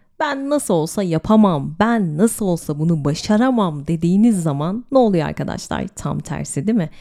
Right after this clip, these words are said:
Çünkü o inanç yapma gücümüzü faaliyete geçiriyor. Gerçekten işinde yükselmek isteyen biri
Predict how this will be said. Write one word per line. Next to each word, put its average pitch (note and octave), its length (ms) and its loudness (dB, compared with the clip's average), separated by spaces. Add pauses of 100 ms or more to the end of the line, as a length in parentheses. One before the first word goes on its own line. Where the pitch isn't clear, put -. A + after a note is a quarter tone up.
(140)
Çünkü G3+ 560 -4 (120)
o C4 160 2
inanç G3 640 2
yapma F3+ 440 2
gücümüzü E3+ 920 4
faaliyete D3 560 -4
geçiriyor. D3 500 -2 (340)
Gerçekten G3 840 -2
işinde C#4+ 320 -8
yükselmek A3 560 -4
isteyen D#3 440 -4
biri G3 260 -2